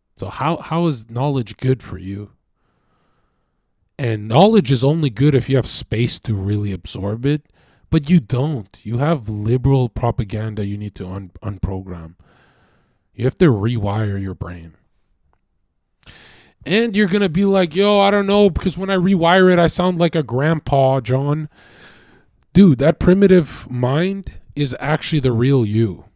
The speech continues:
Like, you're going there whether you like it or not. You know, if you have this thought where you're like, "Man, I really believe in this fucking shit," you can fucking resist for years, but you're headed there anyway.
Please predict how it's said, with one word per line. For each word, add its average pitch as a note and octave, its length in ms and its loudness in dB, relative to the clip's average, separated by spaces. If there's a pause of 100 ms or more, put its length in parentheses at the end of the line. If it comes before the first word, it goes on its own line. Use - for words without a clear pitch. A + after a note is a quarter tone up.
(140)
Like, A#2 280 -8
you're D3+ 100 4
going C#3 360 6
there C#3 180 4
whether B2 280 4
you A2+ 160 0
like A#2+ 240 -2
it A#2+ 60 -6
or G2+ 120 -4
not. F#2+ 580 -12 (180)
You G#2+ 120 -14
know, G#2+ 100 -8
if A2 140 -10
you G3 100 2
have F#3 160 2
this D#3+ 180 -2
thought A#2+ 460 -4
where B2 100 -2
you're A#2+ 120 0
like, A#2+ 200 -8
"Man, F3+ 160 -2
I F3+ 60 0
really G#3 240 0
believe C#3 420 -2
in D3 120 -4
this B2+ 200 -10
fucking B2 340 -12
shit," B2+ 420 -6 (1120)
you F#3+ 180 0
can B3 180 0
fucking F3 360 0
resist C3 520 0
for C3+ 160 -2
years, A#2 460 0
but G2+ 160 -8
you're C#3+ 180 0
headed B2 280 0
there A2+ 160 -2
anyway. G#2+ 500 -6